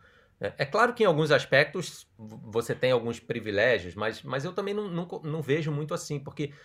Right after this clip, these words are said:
qualquer país, depois que você mora muito tempo, né,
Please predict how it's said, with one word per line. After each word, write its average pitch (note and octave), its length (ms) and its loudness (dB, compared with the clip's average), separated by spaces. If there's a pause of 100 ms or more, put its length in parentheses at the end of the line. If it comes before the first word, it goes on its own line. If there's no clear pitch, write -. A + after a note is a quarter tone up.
(160)
qualquer A#3 400 2
país, D#3+ 320 0
depois C3+ 300 -4
que - 80 -10
você B2 240 -4
mora A2+ 360 2
muito G2+ 240 -10
tempo, A#2 480 -6
né, A2+ 220 -8